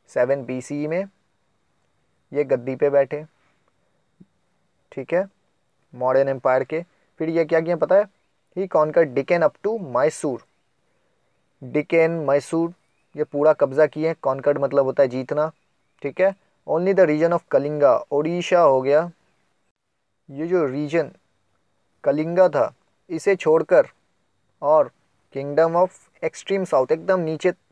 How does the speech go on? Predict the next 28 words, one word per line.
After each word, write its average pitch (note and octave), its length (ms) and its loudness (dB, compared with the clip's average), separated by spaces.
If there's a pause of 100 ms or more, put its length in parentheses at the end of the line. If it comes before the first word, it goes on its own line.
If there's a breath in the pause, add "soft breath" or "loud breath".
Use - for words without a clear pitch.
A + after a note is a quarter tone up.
की E3+ 80 -10
तरफ D#3 240 -2
साउथ C#3 280 0
में D3 100 -6
चले B2 220 -4
जाइएगा, A2+ 460 -2 (560)
इसको F#3+ 380 -2
छोड़कर D3 640 0 (400)
बाकी C3 320 -4
सब G3 280 0 (120)
मौर्यन B2+ 460 2
एम्पायर B2+ 500 0
के E3+ 200 -8
अंदर C3 520 -2
में B2 180 -6
आता A2+ 380 -8
था, A2+ 300 -10 (720)
ठीक - 240 -12
है। A3 100 -8 (1000)
बिंदुसारा E3+ 600 2
भी D#3+ 120 0
जो D3 160 -2
थे D3 180 -6 (360)
अच्छे E3 360 -4
से D#3+ 140 0
ही E3+ 180 -2
रूल D3+ 280 -2
किए C#3+ 380 -6